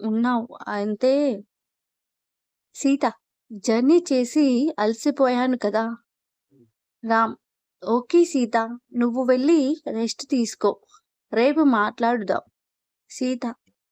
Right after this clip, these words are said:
హా, బాయ్ రామ్. రామ్, బాయ్ సీత. ఇది అంతా బాల్కనీ నుంచి సీత వాళ్ళ నాన్న చూస్తాడు. రామ్ రూమ్కి వెళ్తాడు. వెళ్ళగానే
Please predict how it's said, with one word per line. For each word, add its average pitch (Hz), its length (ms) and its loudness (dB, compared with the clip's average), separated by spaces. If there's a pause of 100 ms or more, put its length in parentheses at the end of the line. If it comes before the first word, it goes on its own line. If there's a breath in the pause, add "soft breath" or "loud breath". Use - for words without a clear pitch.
(340)
హా, 269 140 2 (460)
బాయ్ 233 360 2
రామ్. 226 280 0 (920)
రామ్, 233 300 0 (580)
బాయ్ 226 300 2
సీత. 214 320 -4 (1080)
ఇది 269 300 4
అంతా 254 360 2 (460)
బాల్కనీ 277 600 2
నుంచి 240 400 0 (360)
సీత 247 280 -2 (140)
వాళ్ళ 214 240 0
నాన్న 214 340 0 (140)
చూస్తాడు. 226 560 -2 (1000)
రామ్ 269 380 2 (420)
రూమ్కి 285 440 4
వెళ్తాడు. 220 560 2 (440)
వెళ్ళగానే 285 680 4